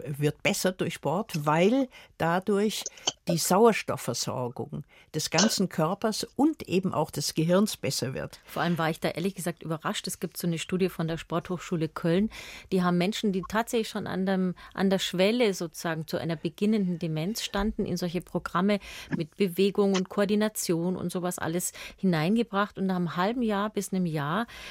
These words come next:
Speaker 2: waren die mit ihrer Gedächtnisleistung, der Merkfähigkeit, der Konzentration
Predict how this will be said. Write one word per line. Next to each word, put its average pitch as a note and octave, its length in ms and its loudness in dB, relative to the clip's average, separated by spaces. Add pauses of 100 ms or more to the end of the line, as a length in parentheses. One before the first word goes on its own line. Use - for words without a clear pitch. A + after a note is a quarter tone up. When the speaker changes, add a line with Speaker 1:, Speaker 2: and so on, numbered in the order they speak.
(140)
Speaker 2:
waren D#3 360 2
die A3+ 140 2
mit G3+ 220 2
ihrer F3+ 300 0
Gedächtnisleistung, G3+ 1080 -2
der D#3 80 0
Merkfähigkeit, F#3 1300 0
der E3 80 -4
Konzentration G#3+ 1120 0